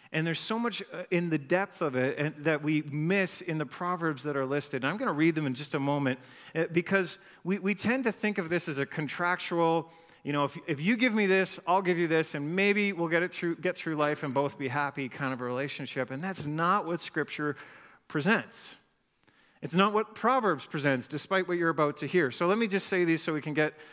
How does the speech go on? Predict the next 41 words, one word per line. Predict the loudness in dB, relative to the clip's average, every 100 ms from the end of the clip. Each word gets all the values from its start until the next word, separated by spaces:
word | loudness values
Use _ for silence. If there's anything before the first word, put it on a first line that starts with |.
| -10 -2
the | 2
laughs | 2 2 0
out | 2 2
early. | 2 2 2
By | 2 2
the | 4
way, | 4
let | 2 2
me | -2
just | -2 -6 -2
preface, | -2 0 -2 -4 -6 -16 -18 -2
um, | 0 0 -6 -10
most | -2 2 2 0
commentators | 0 0 0 0 0 -2
would | -2
agree | 0 2
that | 4 2 -2 -18 -6
this | 0 0 0
is | -2
a |
collection | -2 -2 -2 -2 -2
of | 0
wisdom | 0 2 0 -2 -6 -4
that's | -2 0
likely | 0 0 2 0 0 -4
written | 0 4 4 2
to, | -4 0 2 0
to | -2 -4 0 0 0 -2
a |
male | -2 2 2 2 2 0
audience | 0 0 -2 -2 -2
of | -4 -6
probably | -4 -4
schoolboys. | -2 2 2 2 -2 -4 -12 -16 -20 -20 -16
So, | 2 4 4
so | 2 2
when | 4 2
you | 2
hear | 2 4 4
the | 2 -2
gen-, | 2 0 0